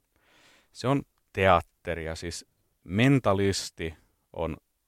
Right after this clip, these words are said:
taikuri, jolla on tämmönen tavallaan hahmo, että hän lukee ajatuksia tai jotain tällaista. Ja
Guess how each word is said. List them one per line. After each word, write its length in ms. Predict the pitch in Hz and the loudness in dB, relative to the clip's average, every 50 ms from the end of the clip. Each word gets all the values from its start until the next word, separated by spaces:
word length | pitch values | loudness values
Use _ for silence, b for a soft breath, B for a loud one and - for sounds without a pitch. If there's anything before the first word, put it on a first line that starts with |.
| _ _ _ _ | _ _ _ _
taikuri, 520 | - 92 90 87 - - - 135 143 139 - - | -4 0 0 0 0 -2 -2 -2 0 0 -2 -2
jolla 300 | - 120 117 117 113 110 | -4 -4 -2 0 2 2
on 220 | 110 110 110 107 - - _ _ | 4 2 2 0 -2 -6 _ _
tämmönen 500 | - 104 104 104 104 101 98 95 92 87 - - _ _ _ _ _ _ _ _ _ _ _ _ _ _ | -6 -4 -2 -2 0 0 0 0 -2 -2 -4 -8 _ _ _ _ _ _ _ _ _ _ _ _ _ _
tavallaan 640 | - 95 95 95 92 90 90 87 85 85 80 60 78 | -8 -4 0 0 2 2 2 2 2 0 -2 -4 -4
hahmo, 560 | - 101 95 95 87 - 95 87 82 78 - _ _ _ 80 | 0 2 2 2 2 0 -2 -2 -2 -2 -4 _ _ _ -20
että 260 | 80 - - 82 82 | -20 -16 -12 -10 -8
hän 220 | 85 85 80 76 - - _ _ - - - | -6 -6 -8 -8 -10 -16 _ _ -20 -20 -20
lukee 280 | 78 80 - - 82 80 | -20 -20 -16 -10 -8 -6
ajatuksia 680 | 76 78 78 73 73 - - - - - - 82 71 - | -6 -4 -6 -6 -8 -12 -16 -20 -18 -14 -12 -12 -12 -10
tai 200 | - 65 69 78 | -10 -8 -8 -8
jotain 340 | 95 - - 53 57 57 | -8 -6 -6 -6 -6 -6
tällaista. 460 | - 57 53 52 - - - - 123 - b b b b b b b b b | -4 -4 -4 -4 -4 -8 -8 -8 -10 -10 b b b b b b b b b
Ja 120 | 95 - | -2 -2